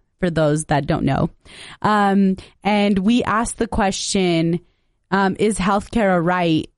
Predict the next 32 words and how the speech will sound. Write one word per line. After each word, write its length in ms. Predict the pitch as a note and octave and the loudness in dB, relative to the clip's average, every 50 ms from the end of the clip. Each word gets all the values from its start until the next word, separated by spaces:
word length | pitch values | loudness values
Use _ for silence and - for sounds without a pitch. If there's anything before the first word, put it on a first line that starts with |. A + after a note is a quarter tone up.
| _ _ _ | _ _ _
So 240 | - - - B3 | -6 -2 0 0
the 120 | B3 A#3 B3 | 0 0 0
results 460 | A3+ A3 G#3+ G3+ G#3 A3 A#3+ C#4+ - | 0 0 0 0 0 0 0 -2 -2
that 200 | - B3 G3 - | -4 -4 -4 -4
came 240 | - - G#3+ G3 G3 | -2 0 2 2 2
out 200 | F#3 F3 F3+ - | 2 0 0 0
in 60 | F#3+ | 0
the 120 | F#3+ F3 E3+ | 2 2 2
last 300 | F3+ F3 E3+ F#3+ - - | 2 0 -2 -2 -4 -8
half 260 | - - F3+ F3+ - - - - | -8 -6 -6 -6 -6 -10 -10 -6
hour 400 | - F3 F3 F3 F3+ F3 E3 D#3+ | -2 0 0 2 2 2 2 2
were 300 | D#3+ E3+ E3 D#3+ D3 - | 2 2 2 2 0 0
eighty-six 640 | - - F#3+ F3+ G3+ A3+ A3 - - G#3+ G3 - - | 0 0 0 2 2 0 0 0 -2 -4 -4 -4 -6
percent 560 | - - G#3+ F#3 - - G3 F3+ E3+ - - | -2 -2 -2 -2 0 -2 -2 -2 -2 -4 -4
say 240 | - - E3+ E3+ E3+ | -2 0 0 0 0
healthcare 640 | D3+ F3+ F3+ E3+ - - - G3 E3+ D#3+ E3 D#3+ - - | 0 0 -2 -2 -2 -6 -4 -2 0 0 0 -2 -2 -2
is 340 | B2+ E3+ E3+ D#3+ D3+ - - | 0 2 2 2 0 -2 -2
a 120 | - E3 | -2 0
right 480 | D3+ C#3+ C#3+ D3+ D#3+ E3+ G3+ A3+ - - - | 0 0 0 0 2 0 0 0 -2 -4 -2
and 440 | - E3+ E3+ E3 D#3+ D#3 D#3 - - _ _ _ | -2 0 2 2 2 0 0 -2 -6 _ _ _
fourteen 440 | _ F3+ F3 E3 - - F#3 F#3 F3 | _ -2 -2 -2 -2 0 0 0 2
percent 420 | - E3 D#3+ - F3 D#3+ - - - _ _ _ _ | 0 -2 -2 -2 -2 -2 -2 -4 -6 _ _ _ _
think 260 | _ F3 E3+ E3 - - | _ -2 -2 -2 -2 -2
that 200 | D#3+ C#3+ - - | -4 -4 -2 -4
it's 240 | D3+ D3 - - | -6 -6 -4 -4
not 220 | - D3 D3 D3+ D#3+ | -2 0 0 0 0
a 80 | F3+ | 0
right. 340 | F3+ F#3+ F#3 F#3+ G3 A3+ - - - _ _ _ _ _ _ - | 0 0 0 0 -2 -2 -6 -8 -18 _ _ _ _ _ _ -4
It's 240 | G#3 A3+ - - | -2 -2 0 0
really 440 | A3 B3 B3+ B3+ B3+ A#3+ A3+ A3 - | 0 2 2 2 2 2 2 0 0
informative 720 | - G#3 G#3 - A3 A3 G#3+ G#3 G3+ F#3+ F3+ F#3 F3+ D#3+ D3+ | 0 -2 0 0 0 0 2 2 2 2 2 0 0 0 -2
that 180 | F#3+ F3+ F3 | -2 -2 -2